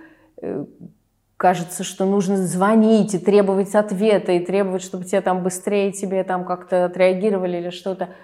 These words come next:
Но ничего не нужно, по сути, потому что пройдет какое-то время, и тебе всегда пришлют ответ. Вот это вот очень,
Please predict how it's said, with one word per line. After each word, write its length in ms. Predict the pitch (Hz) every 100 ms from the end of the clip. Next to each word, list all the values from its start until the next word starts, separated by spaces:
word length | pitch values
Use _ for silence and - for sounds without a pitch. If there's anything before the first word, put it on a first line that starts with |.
| - _ -
Но 80 |
ничего 260 | 214 214 247
не 120 | 240
нужно, 360 | 240 359 349 240
по 140 | 202
сути, 400 | 196 226 208 214
потому 300 | - 180 180
что 220 | 180 - 180
пройдет 380 | 190 196 226
какое-то 340 | 226 190 190 196
время, 360 | 208 285 320 214
и 40 |
тебе 200 | 208 185
всегда 320 | 185 185 208
пришлют 500 | 214 170 - 180 180
ответ. 420 | 175 175 185 165
Вот 120 | 160 175
это 160 | 175
вот 180 | 170 170
очень, 380 | 214 208 180